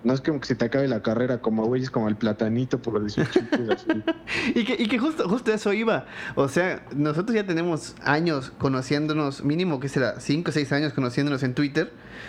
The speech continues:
Speaker 2: Y, y estabas tú y un par de cuentas más por ahí, no tanto de Cruz Azul, sino estaba el Bajús, estaba, eh, por ahí Mora, eh, Ricky, que de momento tiene ese tipo de, de, de humor también.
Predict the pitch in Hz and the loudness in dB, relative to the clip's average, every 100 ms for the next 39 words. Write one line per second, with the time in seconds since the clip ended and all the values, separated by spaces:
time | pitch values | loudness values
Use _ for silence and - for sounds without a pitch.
0 | - - - - 175 165 170 165 165 180 | -14 -16 -4 2 2 4 2 0 0 0
1 | 175 165 156 147 226 254 - 294 - - | 2 2 2 2 0 0 0 0 -2 -12
2 | - - - 160 143 135 139 135 135 143 | -20 -18 0 2 2 2 0 0 0 2
3 | 180 185 190 190 185 185 185 156 160 180 | 2 2 0 0 0 0 0 0 2 0
4 | 196 - 123 123 147 156 127 101 139 156 | -2 -2 0 2 2 0 -2 0 2 2
5 | 156 170 147 120 135 120 190 202 143 123 | 2 2 0 0 0 0 0 0 0 0
6 | 147 139 120 127 170 233 233 214 139 - | 2 2 0 2 2 2 0 0 -2 0
7 | 131 131 131 123 123 - - - - 123 | 2 2 2 0 -4 -14 -16 -4 0 2
8 | 120 120 117 101 82 - - - 92 - | 2 2 2 0 -2 -4 -10 -10 -6 0
9 | 123 139 143 151 214 220 208 190 185 175 | 2 4 2 2 2 2 2 2 0 -2
10 | - 131 127 117 127 156 208 185 180 160 | -2 0 2 2 2 2 0 0 2 2
11 | 139 135 151 156 147 143 135 151 151 123 | 2 2 0 0 0 0 0 2 2 2
12 | 131 131 135 131 139 147 151 135 147 202 | 2 2 2 2 2 2 2 2 2 2
13 | 233 | 0